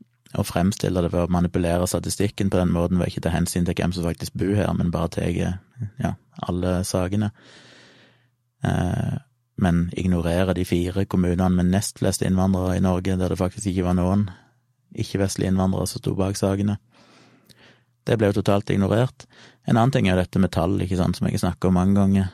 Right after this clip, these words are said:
For eksempel at hvis du tok, eh, antall overgrep i Finnmark, så fikk du en mye større overrepresentasjon av finnmarkinger i,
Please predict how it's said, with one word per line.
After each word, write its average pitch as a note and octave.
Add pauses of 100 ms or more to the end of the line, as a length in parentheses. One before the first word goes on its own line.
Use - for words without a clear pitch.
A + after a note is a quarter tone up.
For -
eksempel F#2
at - (840)
hvis E2+
du F#2
tok, F2+
eh, E2+ (120)
antall F#2+
overgrep F#2
i F2+
Finnmark, G2+ (460)
så A2+
fikk A#2+
du -
en F#2+ (100)
mye F#2
større G2
overrepresentasjon F#2+ (180)
av F#2
finnmarkinger G2
i, F#2